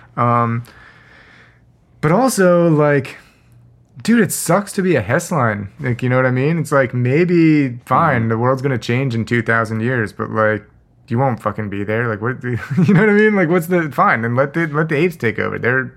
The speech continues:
Speaker 1: they're nice too. Like, <laughs> you know, like, what the president's saying
Speaker 2: Yeah.
Speaker 1: is, like, fine, like, just, like, what do you fucking care about this, like, narrative of what happens in two thousand years? Like,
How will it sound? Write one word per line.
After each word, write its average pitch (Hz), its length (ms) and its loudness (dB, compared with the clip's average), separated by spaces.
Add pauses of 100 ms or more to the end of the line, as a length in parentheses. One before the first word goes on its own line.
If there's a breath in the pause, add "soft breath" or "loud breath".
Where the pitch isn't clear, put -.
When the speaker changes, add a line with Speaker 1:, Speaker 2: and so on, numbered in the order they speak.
Speaker 1:
they're 127 280 -2
nice 113 340 -2
too. 113 420 -4
Like, 110 240 -6 (140)
<laughs> - 220 -2
you 233 100 2
know, 214 260 2 (320 loud breath)
like, 175 80 0
what 202 100 4
the 208 60 2
president's 208 420 0
saying 147 220 2
Speaker 2:
Yeah. 147 60 -2
Speaker 1:
is, 135 100 -4
like, 135 300 0 (480 soft breath)
fine, 143 340 -4
like, 120 240 -8 (600)
just, 170 280 -10
like, 139 140 -4
what 139 180 0
do 220 60 2
you 202 280 4
fucking 170 400 0
care 151 340 2
about 107 280 0
this, 107 380 -4
like, 113 320 0
narrative 117 520 0
of 113 220 -6
what 127 140 0
happens 120 460 -4
in 120 160 -4
two 117 280 -4
thousand 120 460 -2
years? 104 600 -6
Like, 110 340 -4